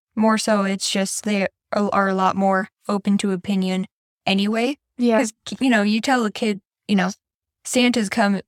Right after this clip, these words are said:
Speaker 1: making a surprise visit in July," they'll believe you.
Speaker 2: Yeah.
Speaker 1: "Oh, nice." You know, they don't look at things in a really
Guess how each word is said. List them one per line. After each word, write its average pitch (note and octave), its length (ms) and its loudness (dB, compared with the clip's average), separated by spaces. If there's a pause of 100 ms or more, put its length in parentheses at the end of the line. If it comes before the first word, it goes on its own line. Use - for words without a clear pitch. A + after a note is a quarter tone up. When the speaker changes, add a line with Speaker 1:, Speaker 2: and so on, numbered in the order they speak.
(100)
Speaker 1:
making G3+ 300 2
a G3+ 60 0
surprise G3+ 400 -2
visit F#3+ 320 -2
in F#3+ 120 2
July," G3+ 460 2
they'll F#3+ 140 -2
believe A#3 400 0
you. - 100 -4 (180)
Speaker 2:
Yeah. B3 220 2
Speaker 1:
"Oh, D4 180 4
nice." C#4+ 640 2
You G#3+ 120 2
know, G3+ 200 2 (240)
they A3+ 340 2
don't B3+ 280 2
look A#3+ 240 0
at A3 120 -4
things G#3 300 2
in G3 100 2
a F#3+ 60 0
really G3 320 -2